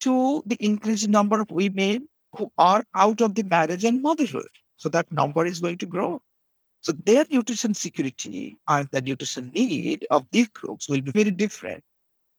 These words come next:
than the traditional, uh, approach. So it is better the policies and programs pull up their socks now and better be, be prepared for the future. Also, you mentioned, uh, sex workers. When you talk about the female sex workers and trans women,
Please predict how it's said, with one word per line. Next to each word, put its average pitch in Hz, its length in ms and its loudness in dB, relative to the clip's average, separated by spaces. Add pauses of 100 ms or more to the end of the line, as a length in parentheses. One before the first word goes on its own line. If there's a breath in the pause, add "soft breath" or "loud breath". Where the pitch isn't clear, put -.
(300)
than 156 220 2
the 165 100 0
traditional, 160 680 -2 (100)
uh, 170 260 -4
approach. - 540 -4 (440 loud breath)
So - 120 2
it 214 100 4
is 202 100 0
better 269 380 4
the 320 140 2
policies 214 500 2
and 208 180 0
programs 160 500 0
pull 165 200 0
up 160 120 4
their 151 100 4
socks - 340 -2 (160)
now 175 440 4 (580)
and 220 180 0
better 254 260 2
be, 196 280 0 (1160)
be 247 140 4
prepared - 420 -4
for - 120 -6
the - 100 -10
future. - 400 -12 (600)
Also, 403 320 4
you 294 140 6
mentioned, 175 460 -2
uh, - 60 -8
sex - 380 -6
workers. - 480 -12 (400)
When 277 100 2
you 403 100 2
talk 269 280 2
about 254 220 4
the 226 100 2
female 165 260 0
sex - 340 -4
workers - 540 -8
and 135 160 -10
trans 127 340 0
women, - 140 -20